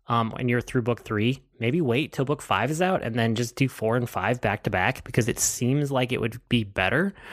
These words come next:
Um, but it's not bad. Like, if you wanna keep up with the series, like, eh, yeah, go for it. I did. Um,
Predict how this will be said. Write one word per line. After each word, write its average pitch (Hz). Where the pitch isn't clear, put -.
Um, 131
but 160
it's -
not 202
bad. 135
Like, 120
if -
you 139
wanna 135
keep 131
up 131
with 117
the -
series, 110
like, -
eh, 190
yeah, 202
go 139
for 104
it. 104
I 117
did. 113
Um, 147